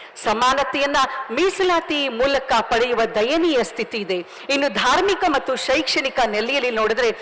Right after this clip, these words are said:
ಧಾರ್ಮಿಕವಾಗಿ ಸ್ತ್ರೀಗೆ ಇಂದು ಸ್ವಾತಂತ್ರ್ಯ ದೊರಕಿಲ್ಲ. ಹುಟ್ಟು ಮುಟ್ಟುಗಳ ನೆಪವೊಡ್ಡಿ ಆಕೆಗೆ ಧಾರ್ಮಿಕ ಮತ್ತು ಧಾರ್ಮಿಕ ಕಾರ್ಯಗಳಲ್ಲಿ ಪ್ರವೇಶ ನಿರಾಕರಣೆ ಇದೆ.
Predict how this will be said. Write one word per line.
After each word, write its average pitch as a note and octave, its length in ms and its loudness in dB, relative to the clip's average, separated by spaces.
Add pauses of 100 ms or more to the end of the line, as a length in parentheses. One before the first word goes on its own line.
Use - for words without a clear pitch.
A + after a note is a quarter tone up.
(240)
ಧಾರ್ಮಿಕವಾಗಿ B3 800 2
ಸ್ತ್ರೀಗೆ A#3 400 -2
ಇಂದು B3+ 280 -2
ಸ್ವಾತಂತ್ರ್ಯ A3 680 0 (460)
ದೊರಕಿಲ್ಲ. A#3+ 420 0 (400)
ಹುಟ್ಟು D#4+ 360 0
ಮುಟ್ಟುಗಳ D4 580 2
ನೆಪವೊಡ್ಡಿ C4+ 540 0
ಆಕೆಗೆ A3+ 380 0
ಧಾರ್ಮಿಕ B3+ 680 0 (120)
ಮತ್ತು A3+ 300 0 (260)
ಧಾರ್ಮಿಕ D4+ 460 0
ಕಾರ್ಯಗಳಲ್ಲಿ B3 840 0
ಪ್ರವೇಶ A#3+ 840 -2
ನಿರಾಕರಣೆ A#3 680 0
ಇದೆ. G3+ 400 -4